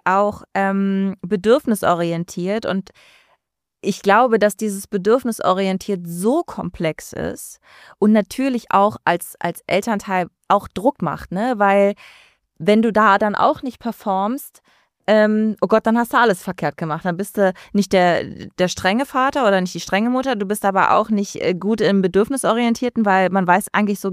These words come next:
gar nicht richtig, ah, ist das jetzt richtig oder ist das jetzt falsch? Also vielleicht müssen wir einfach wirklich öfter locker lassen und sagen so, wir,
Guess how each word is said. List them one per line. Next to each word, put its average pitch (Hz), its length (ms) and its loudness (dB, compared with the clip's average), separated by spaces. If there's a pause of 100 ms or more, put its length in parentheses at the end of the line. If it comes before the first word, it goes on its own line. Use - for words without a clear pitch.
(120)
gar 180 180 0
nicht 208 180 -4
richtig, 202 360 -6 (520)
ah, 190 240 2
ist 180 140 0
das 196 140 -12
jetzt - 200 -8
richtig 240 440 -8
oder 190 400 0
ist - 180 -8
das 180 160 -8
jetzt 185 240 -8
falsch? 240 460 -4
Also 202 220 -2 (840)
vielleicht 196 380 0
müssen 220 240 -2
wir 208 140 2
einfach 202 320 0
wirklich 208 340 -6
öfter 196 300 0
locker 208 280 0
lassen 190 320 -2
und 185 160 -2
sagen 190 340 0
so, 180 340 -4 (260)
wir, 175 100 -8